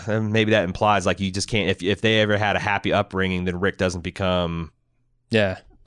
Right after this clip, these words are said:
Speaker 1: Rick with a capital.
Speaker 2: I bet he doesn't have a Morty.
Speaker 1: Huh. That's, see, that, I, I love exploring the concept of the central
Speaker 2: <laughs>
Speaker 1: finite curve. Like, what does
Speaker 2: Right.
Speaker 1: that mean? Does, 'cause, like, you're right. If, if he's happy with so-, with Beth,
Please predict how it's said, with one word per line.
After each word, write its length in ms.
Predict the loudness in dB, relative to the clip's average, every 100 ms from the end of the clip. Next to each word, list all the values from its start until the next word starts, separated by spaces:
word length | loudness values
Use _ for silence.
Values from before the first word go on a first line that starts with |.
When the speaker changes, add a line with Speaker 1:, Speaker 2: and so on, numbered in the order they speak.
| -12
Speaker 1:
Rick 340 | -2 0 0
with 140 | -2 -4
a 80 | -4
capital. 460 | -2 -2 -2 0
Speaker 2:
I 80 | 2
bet 160 | 4 4
he 80 |
doesn't 200 | 2 2 0
have 120 | 0
a 60 |
Morty. 380 | -2 -4 -6 -8 -14 _ _ _ _ _ _ _ _ _
Speaker 1:
Huh. 420 | -14 -2 0 0 -2 -12 _ _ _ _ _ _ _ _ _
That's, 220 | -2 0
see, 460 | -2 -8 -6 0 4
that, 180 | 4 4
I, 300 | 4 4 4
I 140 | 4
love 240 | 4 4 2
exploring 400 | 0 2 4 2
the 60 |
concept 440 | 2 2 2 2 0
of 80 | -2
the 80 |
central 280 | 0 0 -2
Speaker 2:
<laughs> 20 |
Speaker 1:
finite 360 | 0 0 2 -2
curve. 320 | 0 0 0
Like, 140 | -2 -2
what 280 | 2 4 4
does 260 | 4 2
Speaker 2:
Right. 80 | 2
Speaker 1:
that 300 | 0 0 -2
mean? 500 | -2 -2 -4 -8 -12 -14 _
Does, 280 | -2 0 0
'cause, 220 | 0 2
like, 100 | 2
you're 160 | 4 4
right. 320 | 6 4 2
If, 180 | 2 2
if 140 | 2
he's 180 | 2 0
happy 340 | 0 0 2 2
with 120 | 2
so-, 220 | 2 0 2
with 220 | 2 2
Beth, 320 | 4 4 2